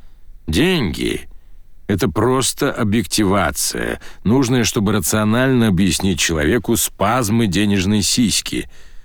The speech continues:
то ментальное напряжение, в котором всё время пребывает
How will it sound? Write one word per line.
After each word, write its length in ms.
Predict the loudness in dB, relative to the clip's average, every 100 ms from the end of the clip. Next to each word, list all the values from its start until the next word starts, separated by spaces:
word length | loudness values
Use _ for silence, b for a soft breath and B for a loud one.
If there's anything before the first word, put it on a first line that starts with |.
| -6
то 160 | 0 2
ментальное 600 | 2 2 2 2 2 2
напряжение, 880 | 2 0 0 2 2 2 2 2 0 B B
в 80 | -2
котором 340 | 0 2 0
всё 220 | 0 0
время 360 | 2 2 2 0
пребывает 720 | 0 0 0 0 0 -2 -4